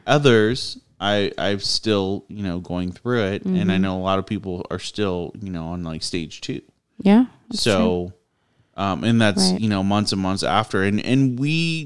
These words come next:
Speaker 1: just went through a pandemic,
Speaker 2: Right.
Speaker 1: and we're still going through a pandemic,
Speaker 2: Right.
Speaker 1: and I'm, I'm almost certain that a lot of people have gone through all this grief as well.
Speaker 2: Within the past
Speaker 1: When,
Speaker 2: year, yeah.
Speaker 1: yeah, within the past year, lo-, just losing, losing loved ones.
Speaker 2: Mm-hmm. I agree.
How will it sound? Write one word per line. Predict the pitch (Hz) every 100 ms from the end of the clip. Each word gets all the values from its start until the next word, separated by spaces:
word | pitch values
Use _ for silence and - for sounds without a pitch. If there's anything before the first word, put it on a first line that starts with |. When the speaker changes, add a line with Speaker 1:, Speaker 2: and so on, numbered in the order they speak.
| 139
Speaker 1:
just | 135 131 -
went | 127 123
through | 123
a |
pandemic, | 117 - 120 110 131 156 135 - - _ _ -
Speaker 2:
Right. | - 113
Speaker 1:
and | 113
we're | 120
still | - 165
going | 131 117
through | 101 -
a | 87
pandemic, | 101 90 87 85 87 95 -
Speaker 2:
Right. | 190 185 185 - - _ _
Speaker 1:
and | 110 107 104 101 -
I'm, | 104 107 -
I'm | 107 110 110 -
almost | 123 131 -
certain | - 127 80 98
that | 95 87
a |
lot | 85 92 98
of |
people | - 104 87
have | 85
gone | 95 90 87
through | 90 87 85 82 - _
all | 82 87
this | 82 -
grief | - 76 78 - _ -
as | 101
well. | 101 107 110 85 95 196
Speaker 2:
Within | 190 175 185
the |
past | 175 180 170
Speaker 1:
When, | 196
Speaker 2:
year, | 196
yeah. | 190 185
Speaker 1:
yeah, | 107 98
within | 98 110
the | 104
past | 98 98 -
year, | 104 98
lo-, | 87
just | 95 104 -
losing, | 104 101 - -
losing | 82 104 104 104 101
loved | 98 113 -
ones. | 71 76 80
Speaker 2:
Mm-hmm. | 208 175 165 170 160 190
I |
agree. | 185 185 190